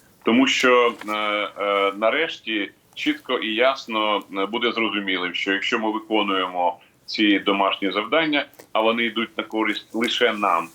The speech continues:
і тільки нам, не американцям, не французам, не німцям, а українцям, то от тоді ми, е, можемо, е, голосно сказати: "Дорогі друзі,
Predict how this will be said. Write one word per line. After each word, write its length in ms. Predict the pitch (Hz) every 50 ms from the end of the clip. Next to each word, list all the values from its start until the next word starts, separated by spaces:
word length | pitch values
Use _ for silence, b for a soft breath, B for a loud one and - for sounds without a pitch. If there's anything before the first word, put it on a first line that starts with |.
| - -
і 80 | 113
тільки 440 | 101 - - 185 185 165 - - 117
нам, 340 | 95 90 85 78 73 69 - - _ _ _ _ _ _ _ _ _ - - _ _ _ _ _ _ _ _ - -
не 140 | 113 123 127
американцям, 720 | 120 113 107 101 98 - 135 143 147 143 135 - 127 117 110
не 100 | 104 95
французам, 680 | - 92 95 92 92 - 143 143 139 113 113 107 101
не 120 | 95 95 95
німцям, 540 | 92 113 131 139 131 127 - 120 110 104 -
а 100 | 101 110
українцям, 720 | 120 117 113 - 131 123 107 95 85 82 73 - - 73 - - _ _ _ _ _ _ _ _ _ _ _ _ -
то 120 | 117 113
от 240 | 113 117 117 - _
тоді 380 | - 131 - 123 151 196 214 190
ми, 360 | 151 139 143 143 143 147 - -
е, 220 | - 90 107 107 101
можемо, 760 | 104 117 135 131 120 117 120 117 113 113 110 110 104 101 - - 90
е, 320 | 101 101 98 98 98 95
голосно 720 | 92 98 107 120 156 160 147 127 117 - - 104 104 101 -
сказати: 460 | - - 113 92 92 85 80 82 90 82
"Дорогі 280 | 104 107 120 120 135 127
друзі, 360 | 127 127 95 92 82 85